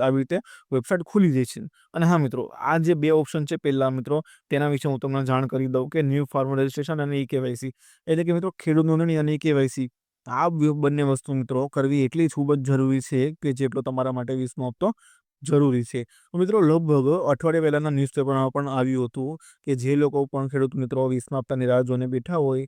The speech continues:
તેમના માટે આ ખેડૂત નોંધણી અને ઈ કે વાય સી કરાવવી ખૂબ જ જરૂરી છે. નકર જે આપ ખાતામાં વીસમો હપ્તો આવે છે તે મિત્રો નહીં આવે. તો મિત્રો, સૌપ્રથમ તમારે આ જે બંને વસ્તુ છે તે, તે કરી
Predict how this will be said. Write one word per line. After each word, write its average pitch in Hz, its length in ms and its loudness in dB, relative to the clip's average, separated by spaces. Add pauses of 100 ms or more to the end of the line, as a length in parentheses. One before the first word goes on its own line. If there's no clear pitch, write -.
(320)
તેમના 143 260 -2
માટે 135 280 -4
આ 131 80 -2
ખેડૂત 131 300 0
નોંધણી 139 320 -2
અને 131 180 0
ઈ 135 40 -2
કે 139 120 -2
વાય 131 220 2
સી 135 140 -6
કરાવવી 131 280 -2
ખૂબ 139 260 -2
જ 131 100 2
જરૂરી 123 400 0
છે. 120 200 -6 (380)
નકર 139 460 4
જે 139 200 2
આપ 127 180 2
ખાતામાં 139 400 -4
વીસમો 131 340 -2
હપ્તો 131 180 -6
આવે 143 220 2
છે 135 180 -6
તે 127 160 -6
મિત્રો 143 360 -2 (360)
નહીં 139 260 2
આવે. 117 100 -4 (120)
તો 165 80 -2
મિત્રો, 165 200 0
સૌપ્રથમ 156 380 -2
તમારે 147 300 -2
આ 143 80 2
જે 143 140 0
બંને 139 200 0
વસ્તુ 135 320 -4
છે 131 100 -4
તે, 131 140 -4
તે 151 120 -6
કરી 151 300 -2